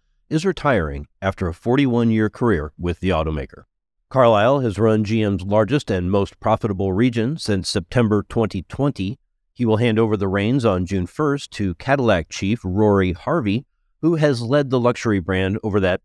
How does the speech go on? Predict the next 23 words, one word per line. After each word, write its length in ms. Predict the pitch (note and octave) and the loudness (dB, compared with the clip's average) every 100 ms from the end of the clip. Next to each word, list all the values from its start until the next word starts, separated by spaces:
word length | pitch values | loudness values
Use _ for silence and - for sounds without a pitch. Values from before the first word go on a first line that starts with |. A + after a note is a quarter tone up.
| _ - | _ -10
same 220 | D#2+ D2 | -8 -6
period 320 | F#2+ F#2 F2 | -2 0 0
of 80 | F#2 | 0
time. 300 | E3 C#3 C#2 _ _ _ _ - | 0 -2 -4 _ _ _ _ -4
G 180 | A#2 | 0
M 160 | A2 A2 | 2 0
promoted 460 | A2 A2 G#2+ G2+ - | 0 2 2 2 -2
two 300 | C#3 B2 - | 0 0 2
other 300 | A#2+ B2 B2+ | 2 4 2
executives. 680 | A2+ A2 G#2+ G#2+ G2 C3 - _ | 2 0 -2 -2 -4 -8 -16 _
John 280 | G2 A#2+ G#2+ | -2 2 4
Roth 340 | G#2 G2+ A#2+ - | 4 4 2 0
will 120 | G2+ | -2
take 240 | A#2 G#2 | -2 0
over 240 | G#2+ F#2+ F2+ | 0 -2 2
Harvey's 380 | A2+ G#2+ G2 | 2 2 0
role 280 | G2+ F#2+ B2+ | 0 0 0
as 120 | G2 | 0
vice 240 | E2+ G2 - | 2 0 0
president 480 | - G2 G2 F#2+ F2 | -2 -2 -2 -4 -4
of 200 | D#2+ E2 | -6 -4
global 360 | G2+ F2+ F2 | -2 0 -2
Cadillac. 600 | - B2+ B2 F#2 F#2 B2+ | -6 -4 0 0 -2 -4